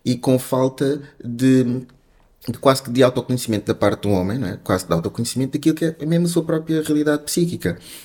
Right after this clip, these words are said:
psíquica e emocional, não é? Portanto, às vezes, "Ah, os homens não têm tanto, ah, jeito a expressar emoções." Hum, sim, no sentido, eu estou a fazer assim dedinhos com as aspas para que, para que eles não estão a ver.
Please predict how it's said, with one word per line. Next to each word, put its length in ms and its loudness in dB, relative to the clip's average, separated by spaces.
psíquica 360 0
e 40 0
emocional, 540 0
não 100 -2
é? 60 -4
Portanto, 300 0
às 220 2
vezes, 120 -2
"Ah, 200 2
os 120 2
homens 260 2
não 140 -2
têm 240 0
tanto, 720 0
ah, 180 -4
jeito 360 2
a 20 -8
expressar 400 -2
emoções." 640 -2
Hum, 540 0
sim, 1080 0
no 260 2
sentido, 480 2
eu 40 6
estou 120 -2
a 20 -8
fazer 160 -6
assim 160 2
dedinhos 340 0
com 100 0
as 100 2
aspas 260 -2
para 140 -4
que, 160 2
para 120 0
que 60 -6
eles 140 0
não 80 -2
estão 140 0
a 20 0
ver. 220 -4